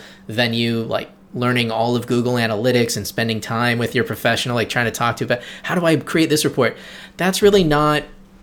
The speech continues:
something that you would probably do with your accountant, right? So I use, like, accounting as a good analogy often because it's another profession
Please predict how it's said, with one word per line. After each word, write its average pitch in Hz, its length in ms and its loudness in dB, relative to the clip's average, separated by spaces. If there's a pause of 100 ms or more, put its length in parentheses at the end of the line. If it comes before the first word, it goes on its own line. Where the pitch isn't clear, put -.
(180)
something 139 360 2
that 131 120 2
you 127 140 2
would 135 100 4
probably 127 440 2
do 135 200 4
with 113 180 -2
your 117 200 4
accountant, 107 580 -4 (1000)
right? 135 360 2
So 123 500 4 (320)
I 135 100 0
use, 156 320 4
like, 139 160 4
accounting 135 540 -2
as 104 100 -2
a 113 40 -2
good 110 140 0
analogy 110 560 0
often 104 300 0
because 104 260 -2
it's 110 160 -2
another 120 380 0
profession 110 680 0